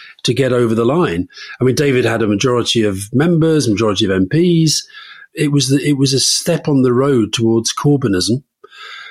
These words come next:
And there's, here's the thing about the Labour Party is that too often the Labour Party thinks it's kind of, we're in this pendulum politics, Tory Labour. We're not. The Labour Party always has to work harder to get into power.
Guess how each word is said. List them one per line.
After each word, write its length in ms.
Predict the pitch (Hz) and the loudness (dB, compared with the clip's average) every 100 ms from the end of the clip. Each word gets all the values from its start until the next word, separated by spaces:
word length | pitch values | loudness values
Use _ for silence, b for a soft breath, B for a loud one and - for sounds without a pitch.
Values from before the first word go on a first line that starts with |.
| B B | B B
And 140 | 175 220 | 0 2
there's, 160 | 196 | 2
here's 300 | 180 254 269 | 2 2 2
the 80 | 233 | 2
thing 200 | - 202 | 2 2
about 400 | 170 120 104 - _ _ | 2 2 -2 -6 _ _
the 80 | 131 | 0
Labour 340 | 120 147 131 | 2 2 2
Party 640 | 117 123 95 87 90 90 98 | 0 -2 -2 -2 -2 -2 0
is 280 | 131 113 107 | 0 0 0
that 320 | 120 110 110 _ _ - - | 0 0 -4 _ _ -14 -4
too 280 | - 233 | 0 2
often 580 | 202 190 - 110 87 101 - _ _ _ _ _ - | 2 0 -2 -2 -2 -8 -10 _ _ _ _ _ -2
the 80 | |
Labour 240 | 143 147 139 | 0 2 2
Party 840 | 139 131 120 - 120 117 113 113 - - | 0 -2 0 2 4 4 2 0 -6 -10
thinks 460 | - - 156 143 - | -4 0 0 0 -2
it's 520 | - - - - - _ | -2 -2 -2 -2 -6 _
kind 180 | - 143 | -2 0
of, 300 | 127 113 131 | 0 -2 0
we're 180 | 139 135 | 2 4
in 140 | 131 | 4
this 180 | 123 120 | 2 0
pendulum 500 | - 151 135 123 123 | 0 0 2 2 0
politics, 460 | 120 190 185 - - | 0 0 0 -4 -4
Tory 260 | - 139 | 0 2
Labour. 240 | 127 165 135 | 2 2 2
We're 180 | 147 180 | 2 4
not. 420 | 202 269 - - B B - | 4 2 0 -6 B B -2
The 60 | |
Labour 380 | 180 208 214 180 | 0 2 2 2
Party 380 | 175 156 160 156 | 0 0 0 0
always 420 | 190 220 208 185 | 0 2 2 2
has 180 | 160 151 | 0 -2
to 100 | - | 0
work 240 | 131 123 110 | 0 0 -2
harder 300 | 123 107 95 | -2 -2 -4
to 100 | 113 | -4
get 160 | 104 | -2
into 180 | 101 - | -2 -4
power. 320 | 104 95 80 | -4 -4 -4